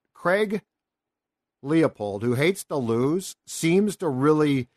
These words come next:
believe in what Bill is doing, uh, and that, that was made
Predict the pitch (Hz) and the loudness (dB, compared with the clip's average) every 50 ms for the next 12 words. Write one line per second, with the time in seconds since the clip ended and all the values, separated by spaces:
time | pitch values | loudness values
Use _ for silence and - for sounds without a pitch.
0 | _ _ _ _ - 131 135 127 135 151 165 170 143 147 131 127 127 127 101 95 | _ _ _ _ -6 -4 -2 0 2 2 2 0 0 0 0 0 0 -2 -4 -6
1 | 131 135 139 143 143 139 117 101 - - 123 127 143 151 165 180 202 190 - _ | -6 -4 -2 -2 -2 -2 -4 -6 -10 -8 -6 -4 -2 -2 -2 -4 -4 -6 -10 _
2 | _ _ _ _ - 117 120 120 120 117 113 110 - - - 123 123 123 113 - | _ _ _ _ -6 -2 0 0 0 0 -2 -6 -8 -10 -8 -6 -6 -8 -8 -6
3 | 143 147 170 160 147 131 107 113 - 123 123 117 117 101 104 | -4 -4 -2 0 -2 -2 -2 -4 -8 -6 -4 -4 -6 -6 -10